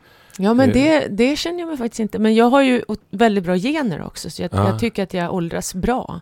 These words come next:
Speaker 2: Ja.
Speaker 1: Så att jag känner mig inte stressad runt det. För jag kommer ju åldras. Det
Speaker 2: Ja.
Speaker 1: kommer ju liksom... Det kan jag ju inte göra något åt. <laughs> Det kom-, fast det kommer ju alla andra runt omkring mig att göra också, förr
Speaker 2: Ja.
Speaker 1: eller senare. Så att jag, jag ty-, ja, jag tycker, så här långt har jag i alla fall mest tyckt att det är skönt.
Speaker 2: Ja.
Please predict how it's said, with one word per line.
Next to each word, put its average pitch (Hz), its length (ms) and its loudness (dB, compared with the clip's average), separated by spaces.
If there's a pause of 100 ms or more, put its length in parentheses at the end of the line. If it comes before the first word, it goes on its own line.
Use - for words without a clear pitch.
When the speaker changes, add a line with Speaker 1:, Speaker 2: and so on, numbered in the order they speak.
Speaker 2:
Ja. 104 340 0 (120)
Speaker 1:
Så - 160 -20
att - 80 -10
jag 196 160 0
känner 208 220 0
mig 208 80 2
inte 185 160 -4
stressad 208 840 -2
runt 139 420 -4
det. 107 160 -8
För - 120 -8
jag 160 80 -6
kommer 220 280 2
ju 185 60 -2
åldras. 170 520 -6
Det 190 100 -6
Speaker 2:
Ja. 107 320 0
Speaker 1:
kommer 165 280 -6
ju 156 180 -6
liksom... - 440 -14 (500)
Det 190 80 -8
kan 190 140 -6
jag 190 80 -2
ju 190 40 -2
inte 175 160 -6
göra 160 140 -2
något 151 200 -8
åt. 165 360 -6 (180)
<laughs> - 220 -4
Det 185 120 0
kom-, 196 160 -4 (280)
fast 202 120 -4
det 208 60 -4
kommer 220 220 2
ju 226 60 6
alla 202 160 4
andra 165 240 0
runt 160 180 -6
omkring 156 280 -8
mig 151 80 -8
att 147 80 -10
göra 147 200 -10
också, - 460 -10
förr 87 100 -4
Speaker 2:
Ja. 87 80 -2
Speaker 1:
eller 90 120 -4
senare. 156 440 -8
Så - 120 -10
att - 140 -14
jag, 180 180 -2 (680)
jag - 140 -8
ty-, - 120 -8
ja, 233 180 4
jag 262 140 2
tycker, 254 380 -2 (260)
så 240 200 -4
här 262 240 2
långt 185 320 -4
har 190 60 -6
jag 185 40 -4
i 180 60 -6
alla 180 80 -8
fall - 240 -12
mest 208 360 -6
tyckt - 260 -16
att 165 120 -14
det 160 140 -10
är 151 40 -12
skönt. - 560 -8
Speaker 2:
Ja. 87 280 -4